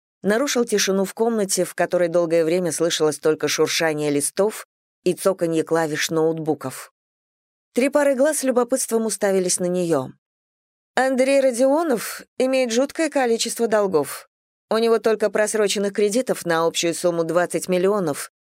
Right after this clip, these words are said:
три судебных дела по взысканию и никакого официального дохода.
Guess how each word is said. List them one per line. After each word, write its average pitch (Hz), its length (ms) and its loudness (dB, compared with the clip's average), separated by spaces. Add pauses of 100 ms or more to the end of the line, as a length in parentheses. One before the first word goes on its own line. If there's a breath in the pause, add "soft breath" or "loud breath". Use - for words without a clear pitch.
три 220 220 0
судебных 185 600 2
дела 202 340 2
по 160 140 2
взысканию 147 840 0 (460)
и 180 160 0
никакого 185 500 0
официального 185 580 0
дохода. 156 580 -2